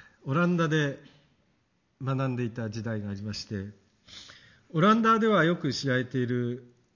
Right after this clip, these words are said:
神学者で、ファン・ルーラーという方がいます。もう亡くなりましたが、えー、そのファン・ルーラーが以前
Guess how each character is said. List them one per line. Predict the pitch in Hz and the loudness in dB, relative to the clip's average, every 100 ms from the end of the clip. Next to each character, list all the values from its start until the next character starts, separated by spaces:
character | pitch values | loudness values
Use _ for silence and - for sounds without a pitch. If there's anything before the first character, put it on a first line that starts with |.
| _ | _
神 | - - 160 | -8 -2 0
学 | 156 151 | 0 -4
者 | - 131 | -6 -8
で、 | 107 107 110 113 _ _ | -4 -6 -8 -12 _ _
フ | - | -4
ァ | 160 | 0
ン・ | 175 175 | 0 2
ル | 202 | 4
ー | 160 | 4
ラ | 107 87 - | 0 -4 -12
ー | |
と | 120 | -10
い | 104 | -10
う | 98 107 - _ _ _ - | -12 -18 -20 _ _ _ -12
方 | 110 123 | -6 -4
が | 113 | -4
い | 95 | -4
ま | 101 | -8
す。 | - 127 | -10 -6
も | |
う | |
亡 | 113 110 | -4 -4
く | 123 | -4
な | 123 | -6
り | |
ま | 117 110 | -6 -8
し | - | -10
た | |
が、 | 101 90 - _ - - - - - _ - _ _ _ _ _ _ 117 | -12 -12 -16 _ -20 -20 -20 -20 -20 _ -20 _ _ _ _ _ _ -16
え | |
ー、 | 107 107 | -14 -6
そ | 170 | -2
の | 156 | 2
フ | |
ァ | 185 | 4
ン・ | 196 | 6
ル | 220 | 6
ー | |
ラ | 190 127 | 4 2
ー | |
が | 117 110 127 | -2 -4 -4
以 | 151 | 0
前 | 190 139 | 0 0